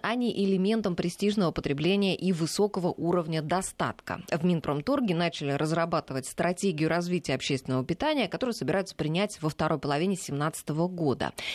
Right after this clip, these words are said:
Ее главная цель — снизить финансовую нагрузку на бизнес, после чего, как ожидается, начнут снижаться издержки ресторанного бизнеса и уменьшатся цены в меню.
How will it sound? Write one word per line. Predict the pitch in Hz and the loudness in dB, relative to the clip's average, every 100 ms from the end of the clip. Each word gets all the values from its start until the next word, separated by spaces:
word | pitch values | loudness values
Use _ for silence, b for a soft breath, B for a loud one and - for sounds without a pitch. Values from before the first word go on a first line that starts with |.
| B B | B B
Ее | 240 233 | 2 2
главная | 208 175 156 135 147 | 4 2 2 0 0
цель — | - 285 302 - | 0 2 2 0
снизить | - 262 269 233 196 | -2 2 4 2 0
финансовую | 226 220 208 - 190 196 | 2 2 2 0 0 2
нагрузку | 208 185 151 120 - | 2 2 0 -2 -4
на | 139 139 | 0 0
бизнес, | 151 233 285 294 285 B B B - | 2 2 4 2 0 B B B -4
после | 247 220 | 0 2
чего, | 208 208 277 | 4 4 4
как | 196 165 | 0 -2
ожидается, | 147 160 214 - 202 B B | -2 0 0 -2 -6 B B
начнут | 147 139 185 214 | -2 2 2 2
снижаться | - 175 143 190 - | 0 -2 0 0 0
издержки | 190 196 190 165 202 139 - | -2 2 0 4 2 2 -4
ресторанного | 147 135 - 156 135 135 151 | -4 -4 -2 0 0 0 2
бизнеса | 277 269 226 185 | 2 4 2 0
и | - 302 | 0 2
уменьшатся | 240 214 254 208 - | 4 4 2 0 -2
цены | 165 - 190 190 170 | -4 0 2 2 0
в | 147 156 | 0 2
меню. | 185 175 117 | 2 2 0